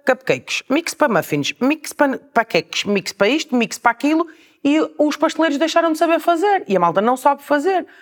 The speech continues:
De pacote, é fácil, juntas água, vai à batedeira, tá, ok. Agora, começa-se a ver cl-, aqui claramente dois tipos de, de produção e dois tipos de padaria. Portanto, uma mais industrializada,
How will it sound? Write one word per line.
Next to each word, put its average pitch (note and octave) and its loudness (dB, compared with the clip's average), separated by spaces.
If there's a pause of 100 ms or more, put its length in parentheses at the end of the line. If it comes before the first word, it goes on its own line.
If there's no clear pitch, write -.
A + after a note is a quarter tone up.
(200)
De E3 -2
pacote, G3+ 0
é D3+ 0
fácil, E3+ 0
juntas D#3 0
água, C#4 2
vai G#3 4
à G#3+ 4
batedeira, A#3 0
tá, D3 0 (200)
ok. C#3 -2 (840)
Agora, E3+ 2 (680)
começa-se G#3 2
a G#3 4
ver A3 2
cl-, F#3 -4
aqui G#3 -2
claramente G#3 0
dois A3 0
tipos - -6
de, F3+ 2
de E3 -4
produção D3+ -4
e D3+ -2
dois E3+ 0
tipos F3 -6
de - -20
padaria. C3 0
Portanto, A#2 -4
uma F3+ 0
mais C#3+ 0
industrializada, C#3+ 0